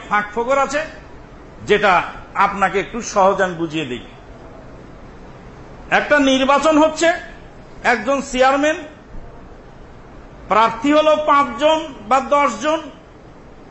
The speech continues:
ভোটার হলো দশ হাজার বা এক হাজার, এক হাজারই ধরলাম, এক হাজার ভোটার, দশজন প্রার্থী, নির্বাচন হবে।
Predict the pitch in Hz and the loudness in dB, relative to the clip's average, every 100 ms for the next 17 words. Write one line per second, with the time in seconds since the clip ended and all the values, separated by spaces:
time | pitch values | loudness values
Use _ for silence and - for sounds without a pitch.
0 | - - - - - - 220 240 269 269 | -20 -20 -20 -20 -14 -2 0 4 4 4
1 | 294 311 320 240 - - - - - - | 4 4 2 -2 -14 -20 -20 -20 -20 -20
2 | - - - - - - - - - 120 | -20 -20 -20 -20 -20 -20 -20 -20 -16 0
3 | 208 226 - 220 202 202 202 - - - | 2 4 2 0 4 2 2 -4 -18 -20
4 | - - - - - - 180 208 214 208 | -20 -20 -20 -20 -20 -4 0 2 2 0
5 | 226 196 196 196 226 240 247 220 202 175 | -2 0 -2 -2 -4 0 0 0 -4 -6
6 | 180 165 170 - - - - - - - | -8 -10 -14 -18 -20 -20 -20 -20 -20 -20
7 | - - - - 202 247 247 269 254 190 | -20 -20 -20 -4 0 2 4 4 4 2
8 | 214 170 131 - - - - - - - | 0 0 -2 -6 -20 -20 -20 -20 -20 -20
9 | - - - - 220 240 - 294 294 - | -20 -20 -20 -4 2 2 0 0 0 0
10 | 240 240 - 175 117 - - - - - | 0 0 -2 -12 -12 -16 -20 -20 -20 -20
11 | - - - - 220 277 269 254 220 175 | -20 -20 -16 -2 0 2 2 2 0 -2
12 | 135 101 | -6 -8